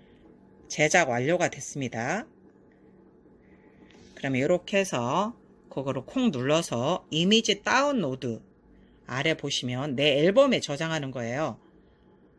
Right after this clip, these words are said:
그러면 이미지 다운로드 하시겠습니까? 이렇게 해서 다운로드 받아주시기 바랍니다.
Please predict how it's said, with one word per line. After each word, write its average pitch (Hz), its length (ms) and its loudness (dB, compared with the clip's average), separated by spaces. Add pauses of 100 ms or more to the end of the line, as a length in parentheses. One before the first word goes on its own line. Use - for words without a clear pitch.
(160)
그러면 127 400 -10
이미지 139 400 -6
다운로드 180 480 -2
하시겠습니까? 127 1000 -6 (1700)
이렇게 - 280 -10
해서 123 520 -2 (1400)
다운로드 208 500 2
받아주시기 131 520 -8
바랍니다. 120 600 -8